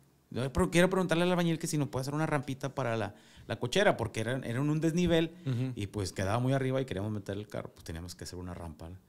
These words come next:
Speaker 1: "Es que no creo que quiera, vecina, porque dice que usted le gritó bien feo la vez pasada.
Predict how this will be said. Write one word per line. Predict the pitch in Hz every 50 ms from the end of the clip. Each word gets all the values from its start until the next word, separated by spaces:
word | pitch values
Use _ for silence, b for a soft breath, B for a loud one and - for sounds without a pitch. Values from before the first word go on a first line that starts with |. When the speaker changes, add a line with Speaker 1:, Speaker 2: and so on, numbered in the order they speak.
| b b b b b b b b b b b -
Speaker 1:
"Es | 107 -
que | - 101
no | 101 -
creo | 104 104
que | - 107
quiera, | - - - 120
vecina, | 107 101 - 110 107
porque | 107 104 - -
dice | 82 92
que | - -
usted | 90 - 87
le | 92
gritó | 95 87 82 90 87
bien | 92 98 95
feo | 90 87
la | 85 90
vez | 87 87
pasada. | - - 92 92 92 101 98